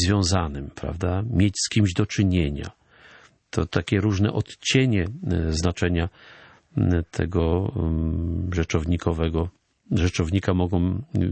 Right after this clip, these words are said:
być następujące. Przyjaciel, towarzysz, kochający, sąsiad. Więc termin wskazujący bliźniego, e,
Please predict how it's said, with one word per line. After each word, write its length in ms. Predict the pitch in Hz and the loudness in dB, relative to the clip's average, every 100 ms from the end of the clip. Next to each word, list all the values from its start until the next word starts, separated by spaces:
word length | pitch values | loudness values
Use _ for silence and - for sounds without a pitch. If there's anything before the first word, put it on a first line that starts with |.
| 85 | 0
być 220 | 80 90 - | -2 -2 -2
następujące. 760 | 82 - 87 92 80 78 - | 0 0 -2 0 -2 -2 -4
Przyjaciel, 680 | - - 98 113 - 101 95 - - - - - _ | -2 2 4 2 0 -2 -2 -6 -18 -20 -20 -20 _
towarzysz, 540 | - 78 92 101 104 - | -2 0 2 0 -2 -4
kochający, 800 | - - 80 98 95 90 - 80 - | -4 -2 2 2 0 0 -2 0 0
sąsiad. 680 | - 107 107 - 87 - - - _ - | 2 2 0 0 -2 -4 -14 -20 _ -4
Więc 360 | 95 95 98 - | 0 0 0 0
termin 360 | 143 170 180 170 _ _ _ _ _ _ _ _ - - | 0 2 0 -2 _ _ _ _ _ _ _ _ -20 -10
wskazujący 640 | - 110 92 101 135 - | -2 0 2 4 2 2
bliźniego, 540 | 104 95 82 101 113 | 2 2 4 2 2
e, 60 | 147 | 0